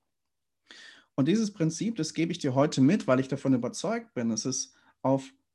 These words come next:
viele, wenn nicht alle Vortragssetting anwendbar, wo du Botschaften rüberbringen willst. Das ist das sogenannte eva-Prinzip. E, V und A. Und das ist ein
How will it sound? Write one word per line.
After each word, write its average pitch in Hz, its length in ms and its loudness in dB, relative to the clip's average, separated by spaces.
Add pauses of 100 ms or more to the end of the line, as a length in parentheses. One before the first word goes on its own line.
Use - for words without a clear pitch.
(380)
viele, 202 420 2
wenn 147 120 4
nicht 156 260 -2
alle 165 220 2
Vortragssetting 135 1080 -4
anwendbar, 113 960 0
wo 110 280 -2
du 110 320 -4
Botschaften 104 680 -6
rüberbringen 107 600 -4
willst. - 300 -14
Das - 120 -10
ist - 220 -6
das 131 180 -2 (260)
sogenannte 113 880 -2 (420)
eva-Prinzip. - 1200 -4 (380)
E, 127 320 0 (560)
V 104 540 -6 (420)
und - 300 -6
A. 87 240 -10 (1120)
Und 113 100 0
das 110 120 -2
ist 117 200 -6
ein 107 280 -2